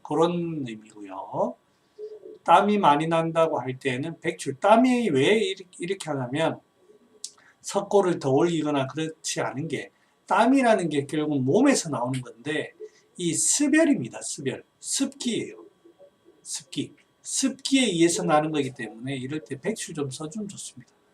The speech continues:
만약에 기운이 많이 없으면 환기 같은 걸 좀 써야 됩니다. 흉, 환기.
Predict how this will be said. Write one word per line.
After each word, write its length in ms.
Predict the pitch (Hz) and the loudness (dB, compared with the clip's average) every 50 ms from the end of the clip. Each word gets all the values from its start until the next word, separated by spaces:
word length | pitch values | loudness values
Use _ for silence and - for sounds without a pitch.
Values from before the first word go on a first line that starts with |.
| _ _ _ _ - - | _ _ _ _ -12 -8
만약에 340 | 120 127 135 147 147 143 139 | -6 -4 -2 -2 -2 -2 -4
기운이 380 | 139 - 208 214 220 202 170 | -4 -4 -2 0 0 0 0
많이 280 | 135 - - 120 160 202 | -2 -4 -6 -6 -4 -4
없으면 480 | 208 202 - - 165 170 170 165 160 - _ _ _ _ _ _ _ _ - - | -4 -6 -8 -10 -8 -8 -8 -8 -10 -12 _ _ _ _ _ _ _ _ -6 -4
환기 240 | 226 233 214 202 160 | -4 -4 -4 -4 -6
같은 340 | 120 - - - 139 120 | -8 -8 -10 -12 -14 -14
걸 160 | 104 101 95 _ | -14 -16 -18 _
좀 140 | - - _ _ | -20 -20 _ _
써야 220 | - - 147 135 | -16 -12 -12 -12
됩니다. 180 | 131 131 _ _ _ _ _ _ _ _ _ _ _ - - 330 - - - - 330 349 370 427 - - 339 - _ _ _ - - - - - _ _ _ _ _ _ | -14 -16 _ _ _ _ _ _ _ _ _ _ _ -20 -20 -20 -20 -20 -20 -20 -20 -18 -18 -18 -18 -20 -20 -20 _ _ _ -20 -20 -20 -20 -20 _ _ _ _ _ _
흉, 340 | _ - 127 127 151 180 180 - _ _ _ _ _ _ _ _ _ _ _ | _ -14 -12 -12 -12 -12 -16 -20 _ _ _ _ _ _ _ _ _ _ _
환기. 720 | - 127 113 107 104 104 101 98 98 117 143 185 214 226 | -18 -16 -16 -14 -14 -14 -12 -12 -10 -10 -8 -8 -8 -10